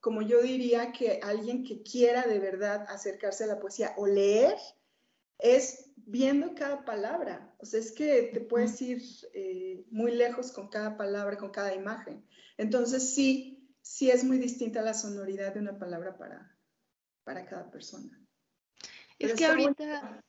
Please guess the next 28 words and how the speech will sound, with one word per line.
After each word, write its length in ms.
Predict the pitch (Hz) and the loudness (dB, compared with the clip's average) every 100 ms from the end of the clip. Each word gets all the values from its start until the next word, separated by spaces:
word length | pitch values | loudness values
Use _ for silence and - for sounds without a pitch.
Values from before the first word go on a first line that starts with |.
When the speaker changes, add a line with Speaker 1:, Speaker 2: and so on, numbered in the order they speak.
| _ _ | _ _
Speaker 1:
está 160 | 240 | -6
bonita 340 | 220 220 220 226 | -4 -4 -6 -8
esa 160 | 247 | -8
observación. 800 | 220 220 180 190 - 208 180 - _ _ _ - - | -12 -12 -14 -14 -14 -14 -16 -20 _ _ _ -14 -4
Speaker 2:
Es 180 | 294 - | -4 2
que, 280 | 359 370 - | 4 4 2
¿sabes? 420 | 311 311 339 320 | 0 2 0 0
Ahorita 320 | 277 285 311 | -2 -2 -4
escuchándote 720 | 320 262 - 277 285 294 269 | -4 -8 -6 -2 -2 0 0
me 120 | 247 | 0
acordé 520 | 226 - 233 226 247 | -2 -4 -4 0 2
de 180 | 254 269 | 2 2
dos, 500 | 220 233 240 - - | 2 2 0 -4 -10
dos, 680 | - 220 240 240 - - - 254 | -2 2 2 0 -4 -10 -8 -2
un, 180 | 269 226 | 2 4
de 100 | 262 | 4
un 120 | 302 | 4
poema 480 | 349 302 277 294 302 | 4 4 2 0 0
y 60 | |
de 80 | 247 | 0
otro 220 | 240 247 240 | 0 -4 -4
concepto 540 | 226 220 220 - 233 | -6 -6 -6 -4 -4
que 120 | 202 | -4
traigo 340 | 202 214 220 220 | -4 -2 0 0
desde 200 | 208 214 | -2 -4
hace 140 | 208 | -2
muchos 300 | 233 226 240 269 | -2 -4 -2 0
años. 340 | 262 240 | 2 2